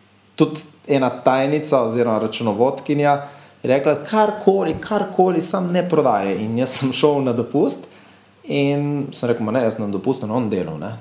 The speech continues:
Ma tu je bila firmica tako štiri, pet ljudi. Sem rekel, "Glej, Barbara, tle je telefon,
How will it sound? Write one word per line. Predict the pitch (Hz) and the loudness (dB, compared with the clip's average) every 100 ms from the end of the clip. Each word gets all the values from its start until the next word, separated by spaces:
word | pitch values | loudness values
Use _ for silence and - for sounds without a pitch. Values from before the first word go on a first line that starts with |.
| - | -16
Ma | - - | -18 -6
tu | 135 | -2
je | 117 | 0
bila | 120 | 0
firmica | - 135 120 113 113 | 2 0 0 -4 -4
tako | - 120 | -2 -2
štiri, | - 127 113 | 2 0 0
pet | - 110 104 | -2 -4 -4
ljudi. | 95 127 85 - - _ _ - | -2 -2 -4 -14 -20 _ _ -8
Sem | 113 | -6
rekel, | 107 | -4
"Glej, | 101 113 | 0 2
Barbara, | 107 113 127 131 131 - - - - | 4 2 2 2 2 0 -6 -16 -6
tle | 123 | -2
je | 113 | -2
telefon, | 101 95 - 185 208 | -2 -6 -4 -4 -4